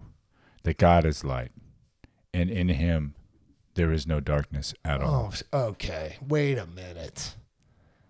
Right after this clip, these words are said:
Speaker 2: Wait a minute. Okay, so, so, so wait a second here. Now, the master says,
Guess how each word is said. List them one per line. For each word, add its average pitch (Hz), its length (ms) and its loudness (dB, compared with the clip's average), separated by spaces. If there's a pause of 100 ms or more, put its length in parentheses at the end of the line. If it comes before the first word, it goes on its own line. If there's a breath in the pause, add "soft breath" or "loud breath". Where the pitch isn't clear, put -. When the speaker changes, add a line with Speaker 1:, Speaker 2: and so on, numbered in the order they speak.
(340)
Speaker 2:
Wait 151 380 8
a 135 60 4
minute. 117 580 -6 (640)
Okay, 135 260 -2
so, 110 280 -4
so, 104 340 -2 (380 soft breath)
so - 260 0
wait 120 220 -2
a 101 40 -2
second - 420 -2
here. 85 420 -14
Now, 90 440 -12 (600)
the 113 80 -4
master 185 640 6
says, 170 420 10